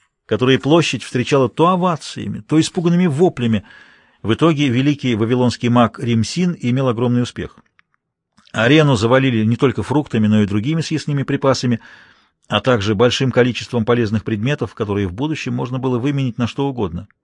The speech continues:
Джабу, подойдя к Римсину, вручил ему кожаный мешочек, полный золотых монет. Там было и несколько дебенов золота. Царский подарок.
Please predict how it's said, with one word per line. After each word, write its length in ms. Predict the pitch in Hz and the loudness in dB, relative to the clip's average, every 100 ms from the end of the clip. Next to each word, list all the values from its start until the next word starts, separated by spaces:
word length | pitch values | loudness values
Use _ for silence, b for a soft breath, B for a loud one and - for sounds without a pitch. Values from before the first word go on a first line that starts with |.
| _ _ _ _ _ _ _ _ - | _ _ _ _ _ _ _ _ -10
Джабу, 540 | 73 110 113 143 139 | -2 0 2 2 0
подойдя 500 | - 110 113 107 104 | -2 0 0 2 -2
к 80 | - | 0
Римсину, 480 | 104 98 156 165 113 | -4 -2 -2 0 0
вручил 360 | 98 101 123 | -2 -4 -6
ему 240 | 104 107 98 | -4 -2 -4
кожаный 460 | - 127 92 90 | -2 -4 -2 -4
мешочек, 460 | 92 95 156 - 107 _ | -4 -4 -4 -4 -10 _
полный 380 | 113 131 120 110 | -2 0 0 -2
золотых 400 | 107 110 117 113 | -2 -2 -4 -2
монет. 320 | 110 101 - B B B B B B _ | 0 -2 -4 B B B B B B _
Там 220 | 147 165 | -8 -4
было 220 | 175 175 | -2 -2
и 160 | 175 156 | 0 0
несколько 460 | 160 170 160 147 | 0 0 -4 -4
дебенов 420 | 135 147 160 151 127 | -2 0 0 -2 -2
золота. 440 | 139 127 - 95 _ _ _ _ _ _ _ _ | -2 -2 -6 -16 _ _ _ _ _ _ _ _
Царский 400 | - 139 139 - | 0 0 0 -6
подарок. 440 | 98 98 82 - | -6 -6 -6 -12